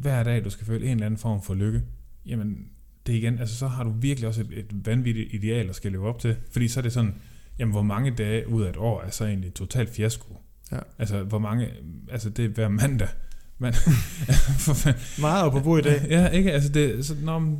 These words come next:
Speaker 1: nu mandag, det regner, det er koldt, øh, øh, det er ikke sjovt, øh, at stå op tidligt, og, øh, altså, alt det der, men hvis du i, derimod laver noget, der giver mening, jamen, så, så er det jo, så er det jo okay.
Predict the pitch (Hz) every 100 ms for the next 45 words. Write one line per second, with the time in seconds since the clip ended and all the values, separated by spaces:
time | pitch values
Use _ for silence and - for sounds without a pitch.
0 | 160 165 131 143 151 110 107 113 113 127
1 | 143 110 104 - 131 131 110 98 95 95
2 | 92 92 90 - - - - - - -
3 | - - - 104 98 95 95 92 92 104
4 | 90 82 95 104 - 135 139 135 - 131
5 | 120 98 95 92 92 92 - 110 107 131
6 | - - 127 135 135 104 95 90 90 92
7 | 90 95 107 143 98 - 135 151 135 127
8 | 117 117 113 117 120 110 110 135 123 110
9 | 110 - - - - - 98 - 156 151
10 | 143 135 120 95 - 120 143 131 123 127
11 | 117 110 110 139 175 135 107 113 135 147
12 | 117 107 - 139 135 110 104 196 202 -
13 | - 143 127 143 160 117